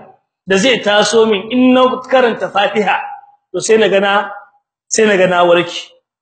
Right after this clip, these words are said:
To kuma ai ya faɗa a cikin littafin sa, eh, Madarijus Salikin, yake cewa, eh, "Al-Fatihatu ala shifa'ain." Fatiha tana da waraka guda biyu.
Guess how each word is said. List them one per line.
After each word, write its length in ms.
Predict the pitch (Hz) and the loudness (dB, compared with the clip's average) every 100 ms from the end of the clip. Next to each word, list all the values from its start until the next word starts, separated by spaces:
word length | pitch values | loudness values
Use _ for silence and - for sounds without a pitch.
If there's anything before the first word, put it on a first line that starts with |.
| _ - | _ -12
To 60 | |
kuma 200 | 180 214 226 | -4 0 2
ai 240 | 269 262 - - 220 | 2 2 -2 -8 0
ya 180 | 254 269 | 0 2
faɗa 180 | 220 214 | 2 2
a 60 | 185 | 0
cikin 420 | 220 214 220 220 | -2 -2 -2 -2
littafin 500 | 208 214 233 220 202 | -4 0 0 2 -2
sa, 480 | - 208 202 202 - - - _ | -2 0 0 0 -4 -16 -20 _
eh, 180 | 180 180 | -2 0
Madarijus 540 | 175 185 226 226 208 - | 0 0 2 2 0 -2
Salikin, 720 | 185 175 170 208 170 - - _ _ _ _ - | -2 -2 -2 -2 -2 -6 -20 _ _ _ _ -4
yake 280 | 202 226 220 | -2 -2 -2
cewa, 560 | 226 208 202 202 202 - - - _ _ - | 2 4 4 2 -2 -10 -20 -20 _ _ -6
eh, 520 | 196 202 190 180 165 151 - - _ _ _ _ _ - | -2 0 2 2 0 -2 -6 -20 _ _ _ _ _ -4
"Al-Fatihatu 1160 | 196 196 233 262 269 208 226 226 240 277 - _ _ - | -2 0 2 2 2 0 0 -2 -4 -4 -12 _ _ -4
ala 260 | 190 208 190 | -2 0 -2
shifa'ain." 640 | 196 - 185 190 214 180 | -4 -2 0 2 0 -2
Fatiha 340 | 208 233 254 233 | -2 -2 0 0
tana 160 | 220 | 0
da 80 | 196 | 0
waraka 280 | 196 196 180 | 0 0 -2
guda 300 | 170 170 175 | -2 0 0
biyu. 160 | 170 | 0